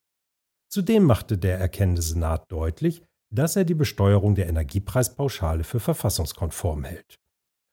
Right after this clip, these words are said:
Durch die vorliegenden Regelungen, nach denen die Energiepreispauschale bei Arbeitnehmern, Versorgungsempfängern, Selbstständigen und Rentnern der Besteuerung unterworfen wird,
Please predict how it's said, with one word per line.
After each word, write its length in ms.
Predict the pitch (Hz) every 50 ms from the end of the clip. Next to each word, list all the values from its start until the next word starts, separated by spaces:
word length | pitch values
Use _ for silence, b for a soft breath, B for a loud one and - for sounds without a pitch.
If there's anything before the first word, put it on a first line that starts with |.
| _ _ _
Durch 140 | - 98
die 100 | - -
vorliegenden 680 | 95 - - - 101 135 180 180 185 180 185 170 160 123
Regelungen, 680 | 85 80 95 107 113 135 127 127 131 139 160 175 165 - _ _
nach 120 | - - -
denen 340 | - - 90 95 104 131 135
die 160 | 135 139 123
Energiepreispauschale 1200 | - 87 82 78 73 80 104 - - - - 131 123 - - - 127 110 - - 113 107 110 110 101
bei 240 | 82 85 - -
Arbeitnehmern, 760 | - - - 87 98 117 123 104 - 120 123 120 120 123 120 - - _
Versorgungsempfängern, 1160 | - - 80 78 82 92 104 127 135 - - - 120 110 104 - - 117 110 113 113 113 113 110 -
Selbstständigen 720 | 92 87 101 135 185 - - - - 170 170 170 170 165 156
und 340 | - - 170 208 185 - -
Rentnern 380 | 131 139 151 - 143 131 127
der 120 | 110 104 90
Besteuerung 540 | 82 - - - 87 90 98 101 117 127 113
unterworfen 600 | 110 92 117 110 101 104 104 101 - - 98 92
wird, 260 | 104 110 107 -